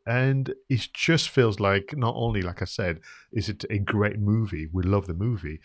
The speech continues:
but I just had enough recollection of the marketing campaign to know that this was a great addition to film marketing.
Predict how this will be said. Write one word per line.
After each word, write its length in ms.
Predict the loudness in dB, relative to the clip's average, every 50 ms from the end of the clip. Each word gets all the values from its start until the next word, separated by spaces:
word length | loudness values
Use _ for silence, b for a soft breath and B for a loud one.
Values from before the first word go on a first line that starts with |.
| B B B B B B
but 180 | 2 2 2 4 4
I 80 | 2 2
just 240 | 4 2 0 0 2
had 180 | 2 4 4
enough 520 | 4 2 2 2 0 -2 -4 -16 -18 -18 -12
recollection 720 | -6 -2 -2 -2 0 0 0 0 0 0 -2 -4 -4 -4 -4 -4
of 120 | -4 -2
the 80 | -2 0
marketing 360 | -2 -2 -2 -2 -4 -6 -6
campaign 500 | -4 -4 -6 -6 -6 -4 -4 -4 -4 -4 -4
to 100 | -6 -6
know 240 | -4 -2 -2 -2 -2
that 300 | -2 -2 -2 -4 -6 -8
this 180 | -8 -8 -8 -6
was 240 | -4 -4 -4 -4 -8 B B B B B -6
a 60 | -2
great 200 | 0 0 0 0
addition 440 | -2 -4 -2 -2 -2 -2 -4 -4 -6
to 100 | -6 -8
film 240 | -4 -4 -4 -2
marketing. 600 | -2 -4 -4 -4 -6 -8 -10 -10 -10 -12 -12 -14